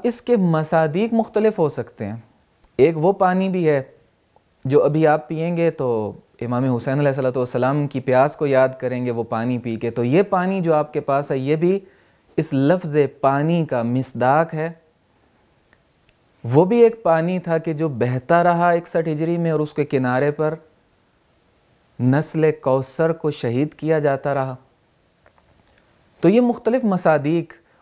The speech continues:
اور ایک وہ کوثر ہے کہ جو مومنین کو قیامت کے دن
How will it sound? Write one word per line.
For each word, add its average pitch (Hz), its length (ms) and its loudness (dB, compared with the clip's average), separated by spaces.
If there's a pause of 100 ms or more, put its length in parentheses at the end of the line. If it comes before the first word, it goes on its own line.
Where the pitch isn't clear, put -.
(120)
اور 147 100 4
ایک 208 220 4 (140)
وہ 185 180 4
کوثر 202 460 0
ہے 185 160 2
کہ 175 160 -2
جو 160 420 0
مومنین 139 800 0
کو 123 140 -4
قیامت 170 580 2
کے 143 80 -2
دن 113 220 -6